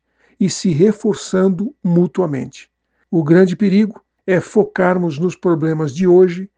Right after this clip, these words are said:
descuidando das questões ambientais, que podem sequestrar das gerações futuras a possibilidade de viver num planeta de profunda instabilidade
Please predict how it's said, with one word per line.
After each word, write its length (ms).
descuidando 1000
das 200
questões 520
ambientais, 800
que 120
podem 400
sequestrar 1040
das 180
gerações 540
futuras 600
a 120
possibilidade 920
de 140
viver 360
num 160
planeta 560
de 180
profunda 800
instabilidade 800